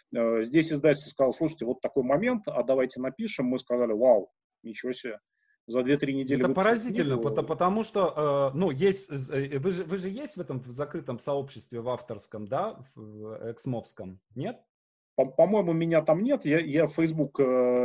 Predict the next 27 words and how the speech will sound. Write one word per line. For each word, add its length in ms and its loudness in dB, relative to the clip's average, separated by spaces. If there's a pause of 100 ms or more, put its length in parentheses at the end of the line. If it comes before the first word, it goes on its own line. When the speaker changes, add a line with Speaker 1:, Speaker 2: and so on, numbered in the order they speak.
Speaker 1:
Евгения 360 0
Копьёва 440 0
читаю, 380 2
подписан, 560 -8
Speaker 2:
А, 80 4
Speaker 1:
э. 20 4
Speaker 2:
да. 240 6
Ну 160 -2
вот 160 2
Копьёв 380 0
написал, 540 0
что, 540 -2 (380)
эм, 1040 2 (100)
где-то, 520 -2
наверное, 680 -2
недели 480 0
три 400 -2
назад 400 0
или 140 -4
четыре 480 -4
недели 340 0
назад, 500 0 (220)
вот 140 -4
когда 240 2
всё 160 -2
начало 360 0
на, 100 -4